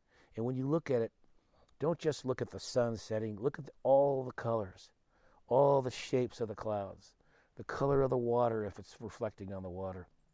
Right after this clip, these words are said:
Look at all the nuances on the edges of it. Notice the shift of light as it comes and then goes. The same thing with animal herds. Look at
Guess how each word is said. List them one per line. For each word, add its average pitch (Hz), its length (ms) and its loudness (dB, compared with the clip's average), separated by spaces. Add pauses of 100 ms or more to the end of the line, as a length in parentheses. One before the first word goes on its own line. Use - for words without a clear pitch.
(360)
Look - 180 -4
at 139 60 -2
all 139 220 4
the 135 80 2
nuances 123 640 0
on 107 100 -6
the 107 160 -8
edges 101 340 -6
of 90 140 -10
it. 87 80 -18 (640)
Notice 139 320 2
the - 140 -10
shift - 580 -2
of 107 140 -2
light 104 420 -2 (320)
as 104 160 -4
it - 140 -16
comes 117 480 -4 (100)
and 98 180 -4
then 98 200 -4
goes. 92 500 -4 (1000)
The 101 120 -8
same 135 280 -2
thing 139 200 -2
with 131 120 0
animal 123 360 0
herds. 92 360 -8 (360)
Look 127 120 -4
at - 100 -6